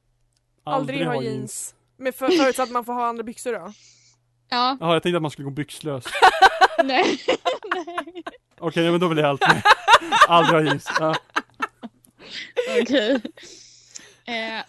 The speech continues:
Speaker 3: alltid lukta sprit eller alltid lukta gräs?
Speaker 2: Jag luktar ju alltid sprit, <laughs> så gräs kanske vore
Speaker 1: <laughs> Och jag luktar ju
Speaker 2: Ja.
Speaker 1: alltid gräs, så
Speaker 2: Ja.
Speaker 1: nej.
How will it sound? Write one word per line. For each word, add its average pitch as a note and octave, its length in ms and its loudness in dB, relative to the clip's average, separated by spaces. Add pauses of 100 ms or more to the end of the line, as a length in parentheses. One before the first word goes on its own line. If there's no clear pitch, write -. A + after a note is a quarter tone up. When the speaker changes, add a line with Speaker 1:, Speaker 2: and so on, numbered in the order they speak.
(120)
Speaker 3:
alltid C#4 440 -10
lukta C4+ 280 -10
sprit D#4 560 -10
eller G#3+ 180 -10
alltid A3 320 -8
lukta A3+ 220 -10
gräs? A#3+ 720 -10
Speaker 2:
Jag E3+ 340 0
luktar D#3+ 560 -6
ju E3+ 60 0
alltid D3 340 -4
sprit, C#3+ 500 -8
<laughs> - 60 -6
så G3 320 4
gräs F3+ 440 2
kanske A3 340 2
vore G3 520 0
Speaker 1:
<laughs> - 20 -12
Och E4 140 -2
jag C#4+ 160 4
luktar C#4+ 240 -2
ju D4 60 -4
Speaker 2:
Ja. C4+ 60 0
Speaker 1:
alltid A#3 280 -8
gräs, G#3+ 400 -8
så C#3+ 60 -8
Speaker 2:
Ja. C3 220 -8 (540)
Speaker 1:
nej. A#3+ 320 -6